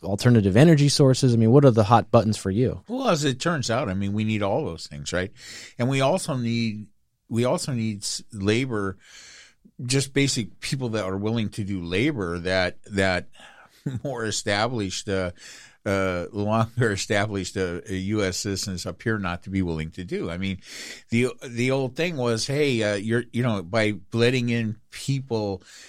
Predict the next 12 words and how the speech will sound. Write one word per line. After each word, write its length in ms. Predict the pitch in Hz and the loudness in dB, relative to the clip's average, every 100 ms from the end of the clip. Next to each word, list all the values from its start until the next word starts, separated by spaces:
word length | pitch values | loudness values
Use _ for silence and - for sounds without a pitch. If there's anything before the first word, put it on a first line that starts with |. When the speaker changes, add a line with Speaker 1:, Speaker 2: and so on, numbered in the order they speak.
| - - | -16 -2
Speaker 2:
without 320 | 110 117 117 | 2 2 2
documentation 880 | 117 104 - 98 90 160 180 - 113 | 2 0 -2 -8 -6 -4 -4 -2 -4
that 140 | 95 | -2
aren't 240 | 95 98 - | 0 -2 -2
immigrating 520 | 113 110 95 101 95 | -2 -2 -2 -2 -2
here 180 | 92 101 | -4 -6
legally. 360 | 90 135 160 107 | -4 -4 -4 -4
I 40 | |
mean, 140 | 127 160 | -2 -2
in 60 | |
California, 580 | 139 214 226 - 202 208 | -2 -4 -4 -4 -4 -4
for, 240 | - 123 | -4 -8